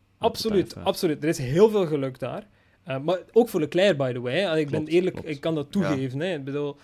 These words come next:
Speaker 1: heel veel geluk dat hij derde plaats ergens heeft kunnen
Speaker 3: Mhm.
Speaker 1: erven. Maar daar moeten zij ook inzien van... Verstappen is ergens wel het wonderkind.
Speaker 2: Ja, ja. Die
Speaker 3: Hij
Speaker 2: kan,
Speaker 3: heeft nog,
Speaker 2: die kan
Speaker 3: hij heeft nog steeds
Speaker 1: En
Speaker 3: talent, of course.
Speaker 1: Tuurlijk,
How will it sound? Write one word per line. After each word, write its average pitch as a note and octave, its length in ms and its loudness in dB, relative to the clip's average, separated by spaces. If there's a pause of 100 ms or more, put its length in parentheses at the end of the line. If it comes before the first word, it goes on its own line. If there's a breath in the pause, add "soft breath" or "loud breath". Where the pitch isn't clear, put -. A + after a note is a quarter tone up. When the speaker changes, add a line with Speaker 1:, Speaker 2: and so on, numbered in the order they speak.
(320 soft breath)
Speaker 1:
heel G3 300 4
veel E3+ 160 4
geluk D#3 240 2
dat E3 180 0
hij D#3 180 -4 (140)
derde D#3 300 0
plaats E3+ 320 -2
ergens D3 280 -2
heeft C#3 160 -6
kunnen C3+ 220 -6
Speaker 3:
Mhm. B2 100 -6
Speaker 1:
erven. D3 320 -8 (260 soft breath)
Maar E3 280 -2 (960 soft breath)
daar F#3 320 -2
moeten B3 200 -2
zij E3+ 140 2
ook E3 140 -2
inzien G3 320 -4
van... D3+ 220 -6 (720 soft breath)
Verstappen G#3 800 -4 (260)
is - 320 -8
ergens D3+ 440 -10
wel C#3+ 240 -2
het D3 220 -10
wonderkind. E3 800 -4 (540 soft breath)
Speaker 2:
Ja, G2 280 -8
ja. F#2+ 260 -12
Die G#2 100 -16
Speaker 3:
Hij A#2+ 100 -6
Speaker 2:
kan, A#2+ 120 2
Speaker 3:
heeft C3+ 120 0
nog, C3+ 100 -4
Speaker 2:
die B2 80 -4
kan - 100 -2
Speaker 3:
hij - 80 2
heeft G#2+ 100 -8
nog A2 80 -8
steeds C3 260 -2
Speaker 1:
En A3 60 -2
Speaker 3:
talent, A#2+ 380 -2 (100)
of - 120 -14
course. - 420 0
Speaker 1:
Tuurlijk, D#4 540 4